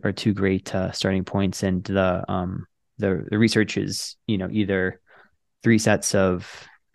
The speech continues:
fifteen is, has been studied a lot. And then I think, um, we like to transition towards more like a four set, um, with six to, six to eight reps is kind of where I want people to be at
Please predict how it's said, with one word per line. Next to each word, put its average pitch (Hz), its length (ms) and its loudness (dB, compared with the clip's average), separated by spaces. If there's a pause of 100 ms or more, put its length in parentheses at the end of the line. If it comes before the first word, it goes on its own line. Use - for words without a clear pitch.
fifteen 127 580 6
is, 110 540 0 (260)
has 107 160 0
been 110 160 2
studied 110 340 4
a 110 60 4
lot. 110 300 6
And 104 120 0
then 101 80 0
I 101 100 0
think, 101 440 -6 (500)
um, 95 380 0
we 104 420 0
like 104 200 0
to 98 80 0
transition 98 500 -2
towards 92 400 -4
more 98 160 -2
like 95 160 -4
a 85 80 -4
four 95 480 -2
set, - 580 -4 (520)
um, 95 320 -2
with 98 360 -4 (220)
six - 440 -4
to, - 420 0 (800)
six - 260 -4
to - 240 -2
eight 98 240 -2
reps 104 380 -2
is 113 100 -2
kind 110 220 0
of 104 100 0
where 104 200 0
I 98 80 2
want 101 200 0
people 104 240 -2
to 98 80 2
be 101 240 0
at 98 340 -4